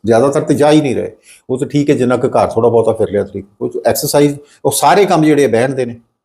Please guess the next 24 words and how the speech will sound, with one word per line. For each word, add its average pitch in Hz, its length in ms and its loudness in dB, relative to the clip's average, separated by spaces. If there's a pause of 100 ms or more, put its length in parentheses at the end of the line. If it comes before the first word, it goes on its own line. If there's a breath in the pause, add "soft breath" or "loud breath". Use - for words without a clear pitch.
(600)
ਅੱਜ 117 120 0
ਮਿਹਨਤ 143 240 2
ਦੇ 156 100 2
ਕੰਮ 131 180 -2
ਕਿੱਥੇ 120 240 -2
ਹੈਗੇ 85 180 -4
ਨੇ? - 80 -20 (600)
ਸੋ 175 240 2
ਜਿਹੜੀ 160 220 2
ਟੈਕਨੋਲੋਜੀ 151 680 0
ਅੱਗੇ 127 200 0
ਵੱਧ 117 240 0
ਰਹੀ 117 240 0
ਹੈ, 160 120 0
ਸਾਨੂੰ 143 360 -4
ਇਹ 135 260 -6 (140)
ਵਿਹਲਿਆਂ 151 320 0
ਕਰਕੇ - 220 -8
ਬਿਠਾ 107 280 0
ਰਹੀ 98 240 0
ਹੈ। 101 160 -4 (580 soft breath)
ਤੇ 135 80 0
ਜਿੰਨਾ 117 720 0 (380)
ਸਰੀਰ 131 380 2